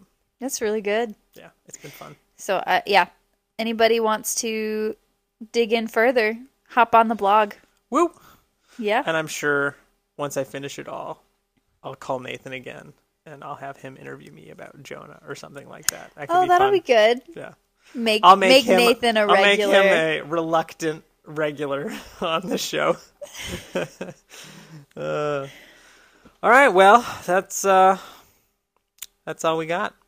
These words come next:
Speaker 2: That's all we got for this update. Thank you all for listening. Um, thank you all so much for the prayers that you guys have coming our way. And, um, thank you very much to those of you who are partners of ours,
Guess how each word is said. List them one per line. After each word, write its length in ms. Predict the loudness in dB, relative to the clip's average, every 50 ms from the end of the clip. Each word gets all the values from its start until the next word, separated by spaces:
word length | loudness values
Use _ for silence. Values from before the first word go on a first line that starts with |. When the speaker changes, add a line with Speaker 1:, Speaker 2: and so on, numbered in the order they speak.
| _ _ _
Speaker 2:
That's 100 | -6 -4
all 60 | -2
we 80 | -2 0
got 180 | -2 -4 -4 -4
for 80 | -8
this 160 | -10 -6 -4
update. 400 | -6 -6 -6 _ -6 -6 -6 -6 -10 _ _ _ _ -12
Thank 240 | -12 -12 -14 _
you 100 | -18 -14 -8
all 220 | -6 -4 -4 -4 -6
for 160 | -8 -10 -6
listening. 480 | -4 -4 -4 -4 -6 -8 -8 -10 -10 -14 _ _ _ -20 -20 -20 -20 -20 -20 _ _
Um, 280 | -10 -10 -8 -10 -12 -16 _ _
thank 340 | -4 -4 -4 -6 -12 -12
you 160 | -8 -8 -8 -6 -4
all 480 | 0 2 4 6 6 6 4 4 0 -2
so 340 | -8 -14 -6 -2 -2 0 0
much 500 | 0 -2 -4 -6 -10 -16 -18 -18 -18 -20
for 640 | _ -20 -14 -8 -6 -4 -4 -4 -4 -4 -6 -10 -12 _ _ _ _
the 60 | -20
prayers 720 | -16 -4 0 2 2 2 2 0 -4 -8 -12 -18 -20 -20 _ _ _ _ _ _ _ _
that 100 | -20 -20
you 100 | -14 -12 -10
guys 160 | -10 -10 -10
have 220 | -10 -10 -10 -10
coming 220 | -14 -14 -12 -10 -10
our 140 | -8 -8 -6
way. 280 | -6 -6 -6 -8 -12 _ _ _ _ _ _
And, 400 | -20 -18 -16 -16 -16 -18 -20 -20 _ _ _ _ _ _ _ _ _ _ -14
um, 360 | -12 -10 -12 -12 -14 -18 -20 _ _ _ _ _ _ _ _ _ _ _
thank 340 | -8 -8 -8 -8 -12 -16 -14
you 200 | -14 -12 -12 -12
very 260 | -8 -6 -6 -6 -6
much 300 | -6 -10 -12 -12 -12 -14 -14
to 100 | -12 -10
those 260 | -8 -10 -10 -10 -12
of 80 | -16 -14
you 260 | -14 -14 -12 -14 -16 -16 -18
who 140 | -18 -18 -16
are 180 | -12 -12 -12 -12
partners 520 | -8 -8 -8 -8 -10 -14 -20 -20 -20 -18
of 120 | -16 -14
ours, 420 | -12 -12 -12 -14 -14 -16 -18 -20